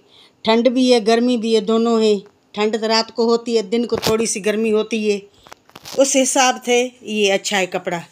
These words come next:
मुझे तो बहुत अच्छा लगा है, कॉटन का है, ठंडा कपड़ा है। ये देखें, मुझे तो बहुत अच्छे लगे, इसका कलर भी बहुत अच्छा है, मुझे तो बहुत अच्छा लग-, इसका कलर है,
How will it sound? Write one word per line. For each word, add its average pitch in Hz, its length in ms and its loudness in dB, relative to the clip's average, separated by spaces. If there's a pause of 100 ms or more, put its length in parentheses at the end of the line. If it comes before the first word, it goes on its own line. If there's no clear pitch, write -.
(640)
मुझे 220 240 0
तो 208 80 -2
बहुत 214 260 -2
अच्छा 214 240 -4
लगा 202 200 0
है, 196 80 0
कॉटन 208 400 -2
का 196 140 -2
है, 190 140 -2 (120)
ठंडा 202 280 -2
कपड़ा 214 360 -4
है। 185 240 -6 (1400)
ये 185 220 -6
देखें, 180 380 -8 (1400)
मुझे 196 260 -2
तो 190 80 -10
बहुत 214 240 -4
अच्छे 214 260 -4
लगे, 208 360 -2
इसका 208 260 -6
कलर 214 320 -2
भी 196 100 -10
बहुत 208 280 -6
अच्छा 208 260 -4
है, 196 220 -4
मुझे 196 260 -6
तो 185 80 -10
बहुत 202 240 -8
अच्छा 196 240 -4
लग-, 185 160 -12
इसका 196 240 -8
कलर 196 320 -2
है, 185 180 -6